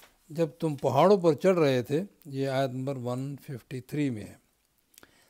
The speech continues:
"इज़ तुसइदून वला तलमून अला अहदिन वर्रसूल यदऊकुम फ़ी खुराकुम", तो मुड़कर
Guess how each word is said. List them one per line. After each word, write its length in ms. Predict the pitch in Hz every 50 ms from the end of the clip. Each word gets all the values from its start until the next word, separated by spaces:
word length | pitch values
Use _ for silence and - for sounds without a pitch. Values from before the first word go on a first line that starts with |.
| _ _ _ _ -
"इज़ 200 | 175 175 170 160
तुसइदून 760 | 175 196 190 - - - - 165 160 156 190 208 208 190 175 165
वला 340 | 160 151 151 151 151 151 147
तलमून 560 | 127 - 143 131 131 127 139 160 165 151 147
अला 300 | 143 - 139 131 131 131
अहदिन 640 | 135 139 - 165 175 180 165 139 139 131 120 107 107 - _ _ _ _ _ -
वर्रसूल 500 | 135 139 127 131 - - - 185 185 170
यदऊकुम 720 | 165 156 156 147 139 151 170 208 220 208 175 180 165 156 143
फ़ी 220 | - - 156 147 135
खुराकुम", 520 | - 143 143 135 135 123 110 - 113 92 - _ _ _ _ _ _ _ _ _ _ _ _ _ _ _ _ _ -
तो 80 | 170 151
मुड़कर 460 | 147 160 190 208 208 - 196 185 175